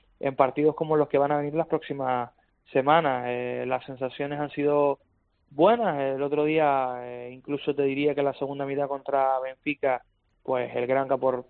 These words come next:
por, por una cuestión, yo creo que de manera, de manera lógica,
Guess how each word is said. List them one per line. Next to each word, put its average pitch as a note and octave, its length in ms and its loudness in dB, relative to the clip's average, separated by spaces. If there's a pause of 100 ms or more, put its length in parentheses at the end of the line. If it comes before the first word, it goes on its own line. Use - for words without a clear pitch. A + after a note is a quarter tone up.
por, A#2+ 220 -10 (140)
por C3+ 160 -4
una C#3 200 -2
cuestión, C#3 400 2
yo C3+ 120 2
creo C#3 160 4
que C3+ 300 2 (380)
de C#3+ 120 4
manera, C#3 680 4 (120)
de C#3+ 80 -4
manera C#3 720 -4 (180)
lógica, C#3+ 600 -4